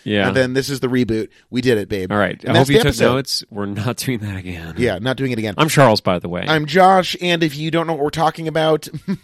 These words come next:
Speaker 2: <laughs> uh, my guy, go back and listen to the
Speaker 1: Or girl. Or boy.
Speaker 2: Or person.
Speaker 1: Or person.
Speaker 2: Or living individual.
Speaker 1: Or Jason.
Speaker 2: Or Jason, if you're listening, uh, it's Charles's fault, not mine. And I'm mommy.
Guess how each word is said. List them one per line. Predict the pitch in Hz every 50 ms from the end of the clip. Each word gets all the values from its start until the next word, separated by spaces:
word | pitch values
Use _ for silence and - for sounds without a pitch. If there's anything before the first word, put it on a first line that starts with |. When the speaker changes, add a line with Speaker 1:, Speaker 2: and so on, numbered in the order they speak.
| 208 196 - 214
Speaker 2:
<laughs> | 208 - 190 - - - - - - - _
uh, | 143 151 156 151 151 151 143
my | 143 147 143 143
guy, | 135 165 190 185 151 135 135 139
go | 143 147 165 185 180
back | 190 185 185 190 185 -
and | 196 185 175 175
listen | 180 175 - 185 175
to | 170
the | 156 175 175 170 170 165 165 165 165 160 -
Speaker 1:
Or | 117 135 135 135
girl. | 131 123 127 131 143 143 _ _ _ _ _
Or | - 110 123
boy. | 123 127 123 123 127 131
Speaker 2:
Or | 143 151 156
person. | - 151 165 175 170 170 - - 180 165
Speaker 1:
Or |
person. | 165 160 156 156 151 147 147 143 139 131 131 123
Speaker 2:
Or | - - 127 143 151 156
living | 151 151 160 151 165 165
individual. | 170 170 175 170 185 175 156 170 175 160
Speaker 1:
Or | 160 156
Jason. | 151 143 - - 127 120 120 127 107 85 82 -
Speaker 2:
Or | - 127 147 156
Jason, | 151 131 147 170 190 - 185
if | 175 160
you're | 180 185
listening, | 208 208 - - 170 170 165 165 160 - -
uh, | 139 143 139 139 139 -
it's | - 143 135 - -
Charles's | - - 170 170 185 180 156 156 135
fault, | - - 156 156 143 127
not | 147 147 131 123
mine. | 127 110 - - - _ _ _ _ _ _ -
And | 135 147
I'm | 143 175 196 185
mommy. | 175 190 208 196 143 104 - -